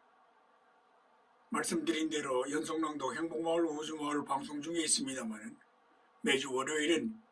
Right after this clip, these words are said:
무창합 작품을 발표하는 날입니다. 우리나라도 곧 위드 코로나로 전환될 것 같습니다.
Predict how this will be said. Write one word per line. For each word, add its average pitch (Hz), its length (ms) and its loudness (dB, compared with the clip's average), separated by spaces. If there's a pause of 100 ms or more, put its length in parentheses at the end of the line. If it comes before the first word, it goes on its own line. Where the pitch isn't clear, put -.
(1120)
무창합 147 500 4
작품을 - 500 -2
발표하는 123 520 -2
날입니다. 117 460 -4 (2250)
우리나라도 156 560 4
곧 - 300 -8
위드 165 240 0
코로나로 156 720 0
전환될 147 460 0
것 - 140 -12
같습니다. - 580 -4